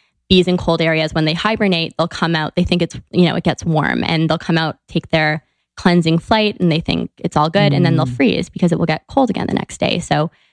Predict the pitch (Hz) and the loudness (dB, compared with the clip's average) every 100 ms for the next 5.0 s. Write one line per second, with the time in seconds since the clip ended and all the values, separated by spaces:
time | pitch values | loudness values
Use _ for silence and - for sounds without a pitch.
0 | _ - 190 220 220 208 196 196 196 196 | _ -2 2 2 0 0 0 0 0 -4
1 | - 190 190 185 180 190 180 180 180 _ | 0 2 2 0 0 2 4 2 -2 _
2 | _ _ _ - 175 - 185 190 185 170 | _ _ _ -2 -2 0 -4 -4 -2 -2
3 | - 180 180 170 - 175 170 165 165 - | 0 -2 0 -2 -4 -2 0 0 -2 -2
4 | - 175 175 170 170 160 151 180 - 151 | 0 2 2 0 0 -2 0 0 0 -2